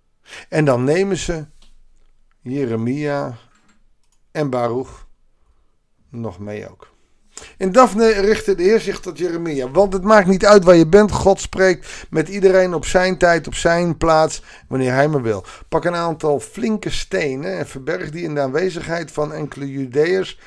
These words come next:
in de leem van het plaveisel bij de ingang van het paleis van de farao. En zeg tegen de Judeërs: Dit zegt de Heer van de hemelse machten, de God van Israël.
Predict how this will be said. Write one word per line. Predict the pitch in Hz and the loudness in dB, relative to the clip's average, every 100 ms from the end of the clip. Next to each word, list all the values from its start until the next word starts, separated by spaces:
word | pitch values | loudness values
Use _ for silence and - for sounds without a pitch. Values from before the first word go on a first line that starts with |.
| - - _ | -20 -20 _
in | 143 | -6
de | 131 | -2
leem | 131 160 214 240 240 | 2 4 6 4 2
van | 196 | 0
het | 147 | -2
plaveisel | 123 143 - 190 233 202 220 185 | -2 -2 2 2 2 2 0 4
bij | 156 | 4
de | 147 - | 2 -2
ingang | 226 247 98 240 247 240 190 - _ _ _ - _ _ - _ _ _ _ _ _ | 0 0 2 2 2 0 -6 -12 _ _ _ -20 _ _ -20 _ _ _ _ _ _
van | 165 | -8
het | 151 | -6
paleis | - 147 156 175 - | -4 -2 -2 -4 -10
van | - 147 | -10 -8
de | 143 | -8
farao. | - 143 131 113 101 104 95 - - _ _ - - | -6 -4 -4 -4 -8 -14 -20 -20 -20 _ _ -20 -18
En | 110 | -8
zeg | - 214 - | 2 2 4
tegen | 220 156 | 4 4
de | 151 | 0
Judeërs: | 139 135 196 170 | -4 -4 -4 -6
Dit | - 185 | -6 -10
zegt | - 185 - 143 | -6 -6 -6 -8
de | |
Heer | 120 139 175 | -6 -2 -2
van | 165 | -2
de | 156 | -2
hemelse | 139 120 127 | -4 -4 -6
machten, | 165 - 156 | -6 -6 -10
de | 135 | -10
God | 170 - | -8 -8
van | 160 | -8
Israël. | 135 - 110 | -8 -10 -16